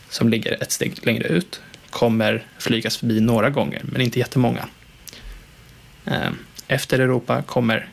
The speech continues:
Ganymedes. Det är den absolut största månen i solsystemet. Den är större än planeten Merkurius.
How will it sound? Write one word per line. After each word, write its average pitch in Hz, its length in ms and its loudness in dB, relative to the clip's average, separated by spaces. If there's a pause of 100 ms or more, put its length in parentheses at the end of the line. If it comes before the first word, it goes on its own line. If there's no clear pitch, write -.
Ganymedes. 120 720 2 (800)
Det - 60 2
är 117 40 4
den 117 160 2
absolut 113 380 -2
största - 440 0
månen 120 360 2
i 117 40 2
solsystemet. - 800 -2 (800)
Den 117 140 4
är 120 40 2
större 139 460 2
än 117 100 0
planeten 113 880 -2
Merkurius. - 720 0